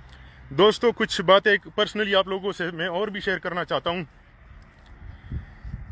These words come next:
कि जो भी कुछ करना चाहता है ना, जब तक उसका family उसका साथ ना देना, तो वो कुछ नहीं कर सकता। मैं अफसोस से, बड़ी आजिज़ाना और दिल की जो है ना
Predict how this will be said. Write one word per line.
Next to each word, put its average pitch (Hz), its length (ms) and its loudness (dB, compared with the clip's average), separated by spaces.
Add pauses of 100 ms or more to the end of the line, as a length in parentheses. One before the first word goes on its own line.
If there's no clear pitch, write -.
(960)
कि 175 60 -2
जो 214 220 6
भी 226 100 -4
कुछ - 220 -8
करना 202 260 -2
चाहता 190 280 0
है 196 100 0
ना, 190 100 -2
जब 170 220 -6
तक 180 120 -8
उसका 185 220 -6
family 202 480 -2 (440)
उसका 160 240 -4
साथ 185 320 2
ना 175 140 -2
देना, 165 280 0 (560)
तो 156 80 -4
वो 175 120 0
कुछ 196 220 -4
नहीं 156 120 -6
कर 131 120 -4
सकता। 113 360 -4 (640)
मैं 180 120 2
अफसोस 202 500 2 (440)
से, 165 180 0
बड़ी 214 540 2
आजिज़ाना 160 560 0
और 170 260 4 (1700)
दिल 240 240 4
की 190 300 -2
जो 170 120 0
है 190 60 4
ना 196 140 2